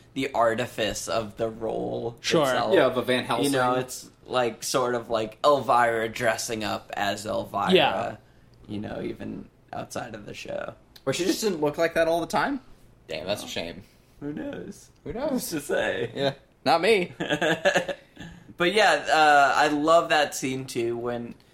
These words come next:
Speaker 1: they're trying to convince Charlie that he's not a vampire. And, you know, they're, they're on their way out, and, uh, you know, uh, Peter Vincent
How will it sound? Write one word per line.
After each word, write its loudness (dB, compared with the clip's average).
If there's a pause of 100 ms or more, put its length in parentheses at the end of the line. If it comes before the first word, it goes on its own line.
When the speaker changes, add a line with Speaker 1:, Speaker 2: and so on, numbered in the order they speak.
(240)
Speaker 1:
they're -2
trying -2
to -6
convince -8
Charlie -8
that -8
he's -12
not -12
a -12
vampire. -6 (460)
And, 0
you -4
know, -4
they're, 0
they're -2
on 4
their 4
way 4
out, 0 (460)
and, 0
uh, -2 (220)
you -8
know, -8
uh, -6 (200)
Peter -2
Vincent -6